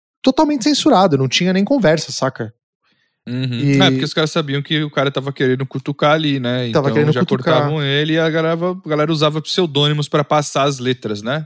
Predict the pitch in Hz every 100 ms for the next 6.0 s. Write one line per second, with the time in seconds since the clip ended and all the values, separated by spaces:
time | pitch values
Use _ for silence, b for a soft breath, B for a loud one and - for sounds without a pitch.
0 | _ 117 113 107 - 151 175 143 135 127
1 | 113 110 110 135 127 127 - 135 135 135
2 | 131 165 147 - 123 120 117 127 135 120
3 | b b b b - 123 123 120 117 110
4 | 131 - 131 123 135 143 147 139 147 147
5 | 131 170 160 123 135 131 131 117 120 156